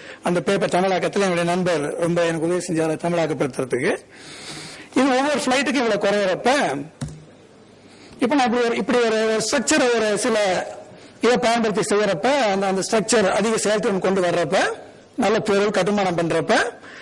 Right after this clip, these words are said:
அதுல பாத்தீங்கன்னா எவ்வளவு பணம் சேருது, எவ்வளவு சுற்றுப்புற சூழ்நிலை மாய்-, மா-, தூ-, தூய்மைப்படுத்துறது, அதுக்கான செலவு குறையுது, இந்த மாதிரி எல்லாம் பலன் இருந்துச்சு. அதை அப்ளை பண்றப்ப ரீசென்ட்டா எனக்கு ப்ராஜெக்ட் கொடுத்தப்ப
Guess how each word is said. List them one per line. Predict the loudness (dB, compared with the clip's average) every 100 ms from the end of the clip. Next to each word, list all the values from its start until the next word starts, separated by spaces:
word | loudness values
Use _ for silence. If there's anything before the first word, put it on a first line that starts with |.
| -18 -18 0
அதுல | 2 2 0
பாத்தீங்கன்னா | 0 0
எவ்வளவு | 2 0 0 0
பணம் | 0 0
சேருது, | 0 0 2 0 -2 -6 -20 -20 -20 -20 -20 -2
எவ்வளவு | 0 2 2
சுற்றுப்புற | 0 -2 0 0
சூழ்நிலை | 0 0 0
மாய்-, | 2 0 0 2
மா-, | 2 4 2 0 -2
தூ-, | -2 -2 -2 -4
தூய்மைப்படுத்துறது, | -2 0 2 0 0 0 0 -2 -6 -14 -16 -4
அதுக்கான | 0 2 0
செலவு | 2 0 0
குறையுது, | 2 2 2 0
இந்த | 0 0
மாதிரி | 0 0 0
எல்லாம் | 0
பலன் | 0 0 0
இருந்துச்சு. | -4 -4 -2 -2 -4 -14 -20 -18 -20 -20 -10
அதை | -2 2 2
அப்ளை | 2 0
பண்றப்ப | 0 0 0 0
ரீசென்ட்டா | 0 0 0 0
எனக்கு | 0 2
ப்ராஜெக்ட் | 2 2 0
கொடுத்தப்ப | 0 0 2 2 2 0